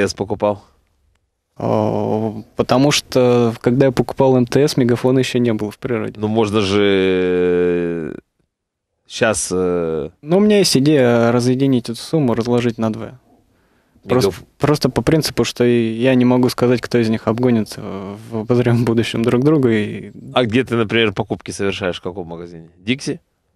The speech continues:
Speaker 2: М, Перекрестки.
Speaker 1: Пятерочка?
Speaker 2: Перекрестки.
Speaker 1: А Перекресток прин-, принадлежит кому?
Speaker 2: Икс пять. Э,
Speaker 1: Икс пять
Speaker 2: Икс пять у
Speaker 1: беру.
Speaker 2: меня нет, купил Магнит, потому что, а, в регионах
Speaker 1: А они очень сильны.
Speaker 2: они очень сильны,
Speaker 1: Да.
Speaker 2: и главное,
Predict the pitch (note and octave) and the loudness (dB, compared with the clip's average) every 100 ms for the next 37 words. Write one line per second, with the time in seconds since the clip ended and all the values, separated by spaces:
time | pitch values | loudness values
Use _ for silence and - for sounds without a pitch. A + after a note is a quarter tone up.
0 | _ - C#3 B2+ B2+ B2 C3+ B2+ A#2 - | _ -14 -6 -4 -4 -2 -2 0 -4 -6
1 | - G2 A#2 B2+ C3 - D3 - B2+ A#2+ | -12 -4 0 0 -2 -6 -6 -2 -2 -2
2 | A#2+ - F#2 G2+ A2+ A#2+ A2+ - G2+ A2+ | -6 -6 -8 -4 -2 0 -2 -4 -6 -6
3 | G#2+ G2+ A2+ A2 A2 A2 G#2 A2 A#2 A#2+ | -6 -10 -10 -8 -8 -8 -10 -14 -14 -20
4 | _ D#3 - - C#3 - _ _ _ _ | _ -20 -12 -6 -6 -6 _ _ _ _
5 | _ _ _ _ _ _ _ - C3+ C3 | _ _ _ _ _ _ _ -14 -8 -6
6 | B2 A#2 G#2 C3+ - G2 G3+ D#3+ D#3 E3+ | -6 -8 -6 -4 2 2 4 4 4 4
7 | G3+ - D3+ D#3 C#3 C3+ F#3 F3+ B2+ C3 | 4 2 2 4 4 4 2 0 -2 0
8 | C3 C#3 - C3 B2+ B2 A2+ - _ - | 0 0 -4 0 2 2 -2 -6 _ -20
9 | - - - - - - A#2+ B2 B2 B2 | -20 -20 -20 -20 -20 -6 0 2 4 2
10 | B2 A#2+ A#2 G2+ - - - C#3 B2 A#2+ | 0 -2 -4 -6 -10 -16 -16 -8 -4 0
11 | C3+ C#3+ D#3 G3 F3+ B2+ - - - - | 2 4 4 4 4 2 -2 -10 -10 -14
12 | - A#2 A2+ A2+ G#2+ - F2+ - F#2 F2 | -4 0 2 2 2 -2 -6 -6 -4 -6
13 | - B2 D3 D#3 D3 C#3+ - D3+ E3+ G3+ | 0 2 4 4 4 4 4 4 4 4
14 | G#3+ C#3+ D3 C#3+ D3 E3 D3+ C#3+ C#3+ C3+ | 4 4 4 4 4 4 4 4 4 4
15 | B2+ B2 | 2 0